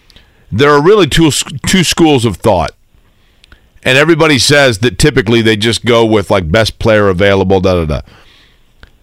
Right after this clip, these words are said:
Has Chris Ballard been more of a draft to needs or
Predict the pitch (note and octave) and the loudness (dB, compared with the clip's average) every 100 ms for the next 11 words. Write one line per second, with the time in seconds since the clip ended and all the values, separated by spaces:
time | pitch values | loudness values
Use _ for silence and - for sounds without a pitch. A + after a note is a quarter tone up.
0 | _ _ _ G#4+ - _ A#2+ C#3 C3 F#3 | _ _ _ -14 -14 _ 0 0 0 0
1 | A#3 - F3 D#3 D#3 C#3+ A#2 C3 B2 B2+ | -2 0 0 2 2 0 0 0 2 2
2 | B2+ B2+ A#2+ G#2 A2 G#2+ G#2 F2+ F2 A2 | 2 2 0 2 2 2 -2 -4 -2 0
3 | B2+ - - - - B2 A2 A#2+ C3+ C#3 | 0 -4 -12 -8 -4 -2 0 0 0 -2
4 | B2 - - _ _ _ _ _ A#2+ A#2+ | -2 -6 -6 _ _ _ _ _ 0 2
5 | A2 G#2+ F#2+ | 4 2 -2